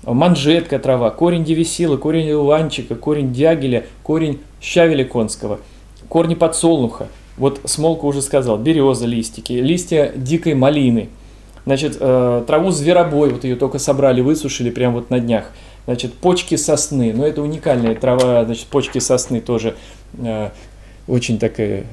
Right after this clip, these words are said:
скрупулезная, щеп-, щепетильная, я бы сказал, работа, трудная. Да, кстати, именно поэтому эти травы не могут стоить, как в аптеках. А то вот некоторые люди когда-то мне писали: «А почему?» Да, ну это, ну это абсурд.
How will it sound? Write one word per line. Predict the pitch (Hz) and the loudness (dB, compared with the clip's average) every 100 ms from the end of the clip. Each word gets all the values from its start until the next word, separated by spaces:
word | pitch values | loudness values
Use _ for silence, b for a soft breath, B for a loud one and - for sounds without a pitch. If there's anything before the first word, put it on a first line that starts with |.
| - - | -16 -10
скрупулезная, | - 135 151 165 135 123 | -4 0 2 4 4 2
щеп-, | - 131 - - - | 0 -6 -6 -12 -6
щепетильная, | - 139 - 185 143 120 | -6 -6 0 2 2 2
я | 110 | 0
бы | 107 | -2
сказал, | - 113 113 113 | -4 0 2 4
работа, | 127 160 190 113 | 4 4 2 0
трудная. | 139 165 143 120 107 B B B - | 2 2 4 0 0 B B B -2
Да, | 127 127 | 2 2
кстати, | - 160 139 127 | 2 0 2 0
именно | 151 170 180 | 0 4 4
поэтому | 175 170 156 143 135 | 4 2 2 2 0
эти | 139 | 0
травы | 143 151 147 156 | 2 2 4 2
не | 170 | 2
могут | 156 180 | 2 0
стоить, | - 175 165 | 0 0 2
как | 151 143 | 0 2
в | 160 | 0
аптеках. | 160 135 107 113 | 0 -2 -2 -2
А | - | -2
то | 131 | 0
вот | 131 127 | -2 -2
некоторые | 147 139 143 147 | -2 -2 0 2
люди | 135 123 | 0 2
когда-то | 131 127 127 131 | 2 2 0 -2
мне | |
писали: | 123 - 175 135 | -4 0 2 2
«А | |
почему?» | 123 - 151 117 | -2 -4 -2 2
Да, | 135 - B B | 2 0 B B
ну | 151 - | -2 0
это, | 165 160 156 | 2 2 2
ну | 160 | 2
это | 170 175 | 2 2
абсурд. | 170 - 220 90 | 0 0 0 0